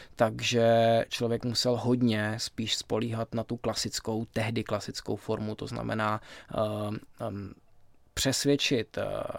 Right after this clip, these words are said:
žurnalisty, mediální prostředí,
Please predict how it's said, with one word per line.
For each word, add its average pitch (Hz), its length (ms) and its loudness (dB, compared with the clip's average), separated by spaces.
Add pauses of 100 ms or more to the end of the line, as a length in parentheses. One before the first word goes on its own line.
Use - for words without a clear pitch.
(180)
žurnalisty, 123 1000 0 (200)
mediální 117 520 2
prostředí, 120 640 -4